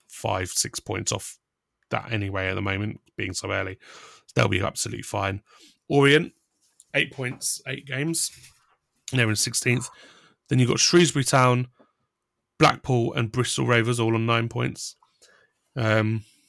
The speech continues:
up to thirteenth. And Peterborough and Derby, twelfth and eleventh. On ten points. Cambridge United in twelfth, tenth, sorry, with twelve points. Lin-, Lincoln with them in ninth, uh, twelve points.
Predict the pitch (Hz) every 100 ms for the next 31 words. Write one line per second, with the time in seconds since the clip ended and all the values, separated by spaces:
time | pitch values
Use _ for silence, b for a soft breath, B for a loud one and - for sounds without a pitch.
0 | b - 127 - - 131 117 113 113 -
1 | - 117 107 165 143 131 120 113 127 123
2 | 120 123 123 - _ _ - 123 113 117
3 | 117 117 123 - - _ _ _ _ _
4 | _ _ _ - 120 110 - 113 - 113
5 | - - b b b b b b - -
6 | 151 151 120 127 127 123 120 - 123 120
7 | 120 - _ _ _ _ _ - - 123
8 | - - 127 123 - _ 113 - 120 -
9 | 127 123 - - b b b b _ 151
10 | 123 _ - 131 127 120 120 110 113 110
11 | 110 113 113 - 127 - 117 107 101 -
12 | 110 - 120 117 -